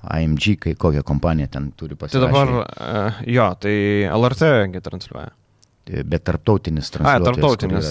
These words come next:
Speaker 1: kur yra ten.
Speaker 2: Tai ne, nežinau dėl K M T, dėl L K L, taip gal, dėl K M T nežinau. Tai va, tai jo, e, suprantu tos argumentus ir, e,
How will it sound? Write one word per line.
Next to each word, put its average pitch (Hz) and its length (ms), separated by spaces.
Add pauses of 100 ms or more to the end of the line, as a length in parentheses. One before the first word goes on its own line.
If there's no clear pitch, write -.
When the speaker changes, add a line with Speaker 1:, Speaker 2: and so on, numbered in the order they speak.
(100)
Speaker 1:
kur 107 80
yra 104 60
ten. - 60
Speaker 2:
Tai 127 120
ne, 143 120 (220)
nežinau 151 240
dėl 110 160
K 110 140
M 110 100
T, 104 160
dėl 98 160
L 104 160
K 143 160
L, 107 100
taip 95 220
gal, 92 160
dėl 101 340
K 120 120
M 117 100
T 117 160
nežinau. 107 300 (400)
Tai 131 100
va, 131 140
tai 120 180
jo, 170 140 (340)
e, 101 220
suprantu 123 500
tos - 240
argumentus 104 720
ir, 117 240
e, 113 140